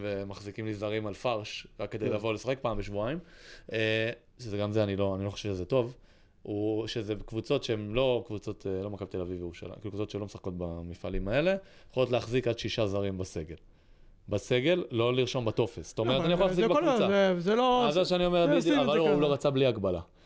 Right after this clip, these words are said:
Speaker 1: אני טוען, המתווה הזה, בבסיס שלו
Speaker 2: כמה חילופים, זה המפתח.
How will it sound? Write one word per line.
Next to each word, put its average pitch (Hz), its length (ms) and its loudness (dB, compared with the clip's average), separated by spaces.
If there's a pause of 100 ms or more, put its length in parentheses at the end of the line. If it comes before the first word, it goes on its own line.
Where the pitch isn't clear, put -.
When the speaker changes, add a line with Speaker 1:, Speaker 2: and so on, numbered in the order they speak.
(360)
Speaker 1:
אני 165 220 2
טוען, 165 440 4
המתווה 123 540 2
הזה, 147 240 4
בבסיס 120 360 2
שלו - 140 2
Speaker 2:
כמה 190 420 4
חילופים, 165 760 2
זה 123 180 -2
המפתח. 143 640 -2